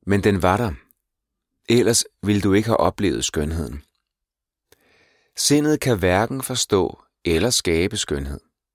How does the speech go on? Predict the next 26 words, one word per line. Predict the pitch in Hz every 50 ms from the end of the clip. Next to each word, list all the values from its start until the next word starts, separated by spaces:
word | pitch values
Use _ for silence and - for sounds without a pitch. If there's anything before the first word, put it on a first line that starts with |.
| _ _ _ _ _ _ _ _ _ _ _ _ _ _ _ _ -
Følelsen | - - 117 110 113 123 139 139 - - 135 123 -
af | -
skønhed | - - - 92 87 90 92 98 95 80 - _ -
eller | 80 80 78 78
hellighed | 73 69 82 92 98 107 107 98 98 80 - - _ _ _ _ _ _ _ _ _ _ _
var | - 104 113
der | 127 135
kun | - - 120 120
nogle | 135 131 113 98 92
få | - - - 131 107 -
sekunder, | - - - - 85 80 - - - 69 67 - _ _ _ _ _ _ -
mens | 107 113 110 - -
du | - 107
var | 95 92
totalt | 87 - 101 90 - - 131 120 - - - - _
nærværende. | 82 76 73 76 78 85 76 - - - - - _ _ _ _ _ _ _ _ _ _ _ _ _ _ _ _ _ _ _ _ _ _ _ _ _ _ _ _ _ _ _ _ _ _ -
På | 127 120
grund | - 127 143 156
af | 156 -
tomrummets | - - 117 113 131 131 135 131 95 90 104 98 -
korte | - - - 101 85 85 95 104 113 95
varighed | 76 76 73 78 85 90 90 82 76 - - _ _ _ _ _ _ _ _ _ _ -
og | - -
den | 95 90 85
manglende | 85 78 85 98 110 107 98 82 71
vågenhed | 76 82 90 101 117 127 120 113 107 90